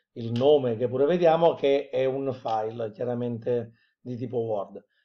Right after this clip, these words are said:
Se, eh, per un qualunque motivo volessimo, eh, cancellare sta cosa, vedete, scusate, l'ho fatto senza dirlo, lo rifaccio. Se rifaccio doppio clic,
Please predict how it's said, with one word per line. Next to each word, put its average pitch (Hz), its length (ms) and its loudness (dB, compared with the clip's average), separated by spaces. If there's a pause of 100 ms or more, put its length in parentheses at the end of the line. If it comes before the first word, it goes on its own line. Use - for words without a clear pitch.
(160)
Se, 190 520 4
eh, 131 180 0
per 143 180 2
un 147 200 2
qualunque 156 580 4
motivo 147 540 0
volessimo, 117 1300 0
eh, 110 40 -16
cancellare 135 920 0
sta 120 280 -4
cosa, 117 380 -2
vedete, 120 480 -2
scusate, 113 480 -6
l'ho 110 100 -4
fatto 117 600 -8 (240)
senza 120 460 -6
dirlo, 135 440 -2
lo 120 120 2
rifaccio. 120 400 -4 (280)
Se - 200 0
rifaccio 160 480 2
doppio 147 440 4
clic, 139 720 -4